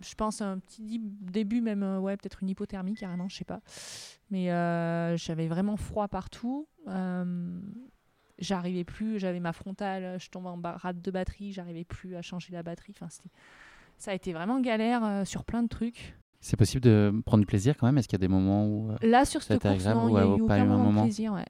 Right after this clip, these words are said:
Speaker 1: Ça m'est jamais arrivé, mais, euh, <laughs> une première. Mais non, non, je crois que je suis arrivée fatiguée et, euh, pas forcément dedans. Et, euh, et voilà, les
Speaker 2: Et qu'est-ce
Speaker 1: conditions
Speaker 2: qui
Speaker 1: ont fait
Speaker 2: tient,
Speaker 1: que ça a
Speaker 2: l'idée
Speaker 1: été,
Speaker 2: d'abandon,
Speaker 1: euh,
Speaker 2: elle te, elle te, elle n'est pas venue à toi et, euh,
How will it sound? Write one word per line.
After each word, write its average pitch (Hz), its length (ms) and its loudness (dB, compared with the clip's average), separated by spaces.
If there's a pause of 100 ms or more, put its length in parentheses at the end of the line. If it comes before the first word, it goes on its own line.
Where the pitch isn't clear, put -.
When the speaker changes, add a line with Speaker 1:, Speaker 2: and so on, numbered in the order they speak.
Speaker 1:
Ça - 180 2
m'est 202 120 6
jamais 226 180 6
arrivé, 247 400 2
mais, 220 220 0
euh, 247 80 10 (840)
<laughs> - 720 0
une 208 100 4
première. 208 680 2 (480)
Mais 208 180 4
non, 233 140 6
non, 247 140 6
je 254 100 0
crois 233 140 -2
que - 80 -12
je - 60 -10
suis 226 80 0
arrivée 202 280 0
fatiguée 233 680 -2
et, 202 100 -2
euh, 196 100 -2
pas 220 160 -2
forcément 214 420 -2
dedans. 226 400 2
Et, 196 180 0
euh, 185 400 -2 (840)
et 196 60 0
voilà, 196 220 4
les 190 80 2
Speaker 2:
Et - 20 0
qu'est-ce - 60 -10
Speaker 1:
conditions 196 420 2
Speaker 2:
qui 208 60 6
Speaker 1:
ont - 20 2
fait 226 140 0
Speaker 2:
tient, 233 100 6
Speaker 1:
que 139 60 8
ça 120 100 8
a 107 40 8
Speaker 2:
l'idée 107 180 2
Speaker 1:
été, 110 100 6
Speaker 2:
d'abandon, 104 340 6
Speaker 1:
euh, 131 40 2
Speaker 2:
elle 113 80 -2
te, 107 80 -4
elle 98 220 -2
te, 101 100 -10 (120)
elle 95 240 -8
n'est 113 80 -8
pas 101 120 2
venue 110 180 2
à 104 60 4
toi 113 240 2
et, 107 140 2
euh, 107 120 0